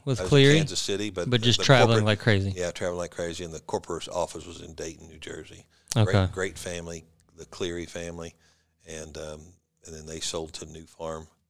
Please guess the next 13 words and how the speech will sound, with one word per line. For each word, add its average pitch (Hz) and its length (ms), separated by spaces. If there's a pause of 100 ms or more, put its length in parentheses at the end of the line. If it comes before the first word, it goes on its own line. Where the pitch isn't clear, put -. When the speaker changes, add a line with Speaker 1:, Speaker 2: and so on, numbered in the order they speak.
(100)
Speaker 2:
Chemical 85 400
Company. 82 540 (180)
Speaker 1:
Hmm. 139 120 (260)
Speaker 2:
And, 80 400
um, 76 460 (280)
and 80 160
so 80 140
that 78 180
was 78 140
an 85 100
interesting 80 500
time 82 300
frame. 80 400